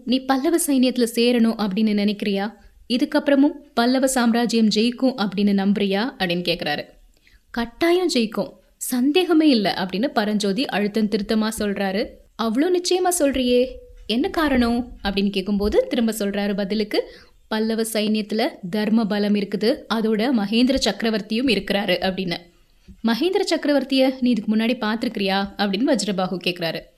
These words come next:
"ஆயன சிற்பி வீட்ல புத்த விக்கிரகத்துக்கு பின்னாடி நான் ஒளிஞ்சிருக்கும் போது ஒரு தடவை பார்த்தேன். இன்னொரு தடவை காஞ்சியில நடுராத்திரியில மாறு வேடத்துல பார்த்தேன். அப்போ சக்கரவர்த்தி பாக்குறதுக்கு கிட்டத்தட்ட உங்களை மாதிரி தான் இருந்தாரு" அப்படின்னு சொல்றாரு. "ஆமா,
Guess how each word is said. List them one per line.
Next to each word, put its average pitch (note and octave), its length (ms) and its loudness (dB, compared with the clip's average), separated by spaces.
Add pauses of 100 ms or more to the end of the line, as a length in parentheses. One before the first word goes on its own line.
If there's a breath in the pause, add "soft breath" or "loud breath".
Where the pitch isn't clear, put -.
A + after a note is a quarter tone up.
(240)
"ஆயன D#4+ 280 2
சிற்பி C#4 360 -2
வீட்ல A3+ 560 -2
புத்த B3+ 240 0
விக்கிரகத்துக்கு B3+ 640 0
பின்னாடி C#4+ 480 4
நான் A3+ 160 -2
ஒளிஞ்சிருக்கும் A3 480 0
போது G#3+ 240 2
ஒரு G3 160 0
தடவை G#3 220 0
பார்த்தேன். G#3 520 -4 (300 soft breath)
இன்னொரு F#4+ 300 2
தடவை D#4+ 340 2
காஞ்சியில D4 520 2 (140)
நடுராத்திரியில C4 840 0
மாறு A#3 340 0
வேடத்துல G#3+ 340 0
பார்த்தேன். F#3+ 400 -4 (320)
அப்போ B3 460 -2
சக்கரவர்த்தி F4 600 -2
பாக்குறதுக்கு C4 720 -2
கிட்டத்தட்ட D#4 800 0
உங்களை A3+ 340 4
மாதிரி C4+ 300 4
தான் C4 160 2
இருந்தாரு" G3+ 500 0 (100)
அப்படின்னு G3 400 2
சொல்றாரு. F3 440 -2 (320)
"ஆமா, D4+ 380 -2